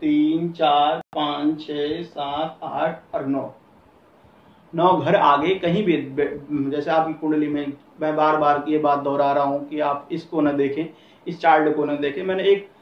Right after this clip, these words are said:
आपको समझाने के लिए बनाया है यह चार्ट। आप जान सके, अगर मैं ऐसे ही बोलता आपको समझ नहीं आता, लेकिन एक अध्यापक के तौर पर, जैसे अध्यापक अपने, अपने शिष्य को समझाता है।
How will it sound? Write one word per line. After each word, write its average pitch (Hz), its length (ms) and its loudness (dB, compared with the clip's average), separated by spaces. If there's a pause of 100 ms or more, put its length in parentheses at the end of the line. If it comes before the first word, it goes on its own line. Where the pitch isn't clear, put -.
(200)
आपको 196 320 2
समझाने 170 520 4
के 170 100 4
लिए 160 120 6
बनाया 131 340 0
है 131 100 -4
यह 131 100 -2
चार्ट। 120 280 -12 (1800)
आप 160 280 2
जान 156 260 4
सके, 160 240 -4
अगर 185 180 0
मैं 180 220 4
ऐसे 190 180 0
ही 185 100 6
बोलता 170 340 2
आपको 170 500 2 (180)
समझ 175 280 2
नहीं 156 220 4
आता, 135 300 0 (420)
लेकिन 160 340 -2 (120)
एक 190 300 6
अध्यापक 165 560 4
के 208 160 2
तौर 180 200 4
पर, 147 400 0
जैसे 160 240 -6
अध्यापक 160 580 2
अपने, 170 380 -2 (800)
अपने 185 260 2
शिष्य 175 380 2
को 214 140 6
समझाता 156 460 2
है। - 160 -14